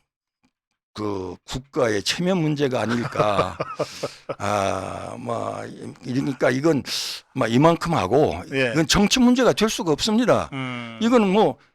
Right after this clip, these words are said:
Speaker 1: 한 일 년 정도 지나면 금방 다 해결될 건데
Speaker 2: 네.
Speaker 1: 그 광우병 해-, 그 괴담이 그렇게 된 거 아니겠습니까?
Speaker 2: 예.
Speaker 1: 근데 일 년 후에는 이 무슨 얘기를 할 거예요?
Speaker 2: 음.
Speaker 1: 그-, 난 그게 걱정입니다.
Speaker 2: 음.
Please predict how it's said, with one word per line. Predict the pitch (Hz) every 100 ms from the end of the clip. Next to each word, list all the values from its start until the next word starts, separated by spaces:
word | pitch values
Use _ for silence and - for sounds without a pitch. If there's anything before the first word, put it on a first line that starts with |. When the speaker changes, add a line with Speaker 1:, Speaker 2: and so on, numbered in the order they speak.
| _
Speaker 1:
한 | - 233
일 | 220 247
년 | 247 233
정도 | 233 214 208
지나면 | - 220 214 180
금방 | - 214 247 247 208
다 | 190
해결될 | 165 214 233 160 165
건데 | 208 190 165 131 151 101 139
Speaker 2:
네. | 131 110 90 - -
Speaker 1:
그 | 262
광우병 | - 202 247 247 269 220
해-, | 233 196 214
그 | 220 196
괴담이 | - 214 220 214
그렇게 | 190 190 - 190
된 | 208
거 | 196
아니겠습니까? | 147 185 196 220 190 - 120 92
Speaker 2:
예. | 135 117 - - -
Speaker 1:
근데 | - 240 196
일 | 202
년 | 277 277
후에는 | 254 285 262 196
이 | 233 233
무슨 | 170 143 208 262 269
얘기를 | 269 262 233
할 | 247
거예요? | 262 247 202 233 330 - _ -
Speaker 2:
음. | 131 123 110 _ _ _ _
Speaker 1:
그-, | 254
난 | 254 254
그게 | - 254
걱정입니다. | 233 220 - 214 147 98 87 82 - 131
Speaker 2:
음. | 110 104 95